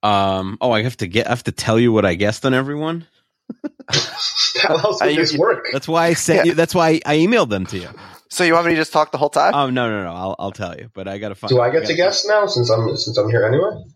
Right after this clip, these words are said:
Speaker 3: Yeah, you can
Speaker 2: Awesome.
Speaker 3: guess.
Speaker 1: I gotta
Speaker 2: Awesome.
Speaker 1: find the email.
Speaker 3: Have you seen the lines yet?
Speaker 2: I have not.
Speaker 3: Okay,
Speaker 2: Um,
Speaker 3: so Washington at New York.
Speaker 2: Yeah, I'll guess, uh,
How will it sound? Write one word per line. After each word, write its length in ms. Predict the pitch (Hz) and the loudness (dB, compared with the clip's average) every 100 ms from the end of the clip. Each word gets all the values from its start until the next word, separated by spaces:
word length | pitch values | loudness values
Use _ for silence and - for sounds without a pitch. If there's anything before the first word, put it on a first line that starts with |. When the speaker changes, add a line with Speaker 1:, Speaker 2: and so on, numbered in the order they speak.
| _ | _
Speaker 3:
Yeah, 120 | 113 120 | -2 0
you 120 | 113 | 0
can 120 | 156 | -2
Speaker 2:
Awesome. 100 | 90 | 0
Speaker 3:
guess. 180 | 107 - | 0 0
Speaker 1:
I 40 | 175 | -2
gotta 100 | 131 | 0
Speaker 2:
Awesome. 120 | 120 | -2
Speaker 1:
find 140 | 120 | -2
the 100 | 101 | -4
email. 320 | 98 85 90 _ _ - | -6 -8 -12 _ _ -4
Speaker 3:
Have 140 | 131 | -4
you 80 | 123 | -2
seen 180 | - 131 | -2 0
the 80 | 123 | 4
lines 220 | 113 131 | 4 2
yet? 160 | 156 - _ - | 0 -2 _ -2
Speaker 2:
I 40 | 110 | 0
have 120 | 104 | 2
not. 300 | 101 92 92 - _ _ _ - | 2 0 -4 -8 _ _ _ -2
Speaker 3:
Okay, 200 | 110 - - | 0 2 0
Speaker 2:
Um, 220 | 98 107 | -2 -4
Speaker 3:
so 160 | 117 117 | -4 0
Washington 440 | 113 135 - 139 | 2 2 2 0
at 80 | 123 | 0
New 80 | 110 | 0
York. 360 | 101 85 - - | 0 -2 -2 -4
Speaker 2:
Yeah, 200 | 110 104 | 0 2
I'll 160 | 95 120 | 2 2
guess, 340 | 110 - - | 2 0 0
uh, 340 | 104 101 95 | 4 4 2